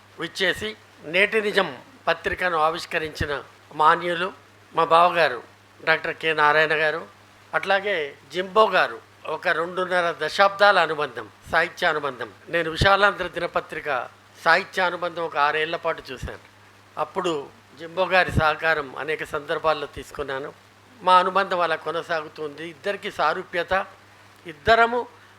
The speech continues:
ప్రపంచీకరణ దుష్పరిణామాల పట్ల ఆవేదన చెందుతున్న వాళ్ళం,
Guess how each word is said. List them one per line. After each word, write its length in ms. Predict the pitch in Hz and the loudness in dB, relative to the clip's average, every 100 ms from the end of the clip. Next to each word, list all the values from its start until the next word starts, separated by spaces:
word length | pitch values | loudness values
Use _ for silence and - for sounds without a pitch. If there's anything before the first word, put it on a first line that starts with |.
| _ | _
ప్రపంచీకరణ 960 | 156 170 220 226 196 220 208 196 190 180 | -6 -4 -4 -6 -10 -10 -4 -2 -2 -6
దుష్పరిణామాల 1120 | - 156 - - 202 202 190 185 180 175 175 | -10 -16 -8 0 0 0 0 0 0 0 -2
పట్ల 340 | 165 165 - | -4 -8 -2
ఆవేదన 480 | 151 151 170 180 175 | 2 2 2 -2 -4
చెందుతున్న 580 | 170 - 151 139 143 135 | -6 -6 -8 -8 -8 -6
వాళ్ళం, 320 | 120 113 104 | -8 -8 -12